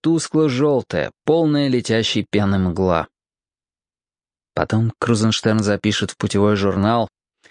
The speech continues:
"Сколько я не слыхивал о тифонах, случающихся у берегов китайских и японских, но подобного сему не мог представить. Надобно иметь дар стихотворца,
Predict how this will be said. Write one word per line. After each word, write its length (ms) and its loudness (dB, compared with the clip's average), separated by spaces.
"Сколько 640 -2
я 200 0
не 140 0
слыхивал 680 0
о 40 -2
тифонах, 880 -2
случающихся 880 -2
у 80 2
берегов 500 0
китайских 720 -4
и 120 -2
японских, 800 -4
но 420 2
подобного 760 0
сему 340 0
не 160 0
мог 400 -2
представить. 840 -8
Надобно 640 0
иметь 380 0
дар 240 0
стихотворца, 1000 -2